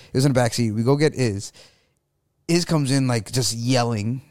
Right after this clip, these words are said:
like, about, like, the Knicks in seven, and also we had, like, not someone on our, uh, foursome in the car. He's like, "Why is he here? He's not to me." Like,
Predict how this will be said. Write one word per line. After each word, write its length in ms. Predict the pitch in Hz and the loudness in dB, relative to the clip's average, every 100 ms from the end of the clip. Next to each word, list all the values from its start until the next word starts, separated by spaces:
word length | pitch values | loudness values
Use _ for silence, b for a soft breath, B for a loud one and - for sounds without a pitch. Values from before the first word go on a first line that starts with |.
| - | -6
like, 200 | 147 135 | 0 2
about, 240 | 123 123 120 | 2 4 2
like, 140 | 117 | 2
the 60 | 120 | 2
Knicks 280 | 123 120 127 | 2 2 0
in 60 | |
seven, 360 | - 131 123 123 | 2 2 4 2
and 100 | 117 | 2
also 200 | 113 131 | 2 2
we 100 | 127 | 2
had, 140 | 123 | 2
like, 180 | 117 - b b b | 0 -4 b b b
not 380 | 131 131 143 | 2 2 2
someone 300 | - 135 135 | 0 0 2
on 200 | 123 123 | 2 2
our, 280 | 120 110 107 | 2 2 0
uh, 200 | 110 101 | 0 -2
foursome 580 | - 120 127 160 175 196 _ _ - | 0 0 2 2 0 -2 _ _ -4
in 100 | 135 | -2
the 80 | 131 | 0
car. 180 | 117 143 | 0 0
He's 100 | 156 | 0
like, 80 | 196 | 4
"Why 180 | 226 | 4
is 80 | 220 | 4
he 80 | 202 | 2
here? 240 | 214 226 | 4 6
He's 120 | 214 196 | 6 4
not 160 | 214 | 4
to 100 | 208 | 4
me." 300 | 208 196 180 | 4 4 4
Like, 280 | 170 165 | 4 2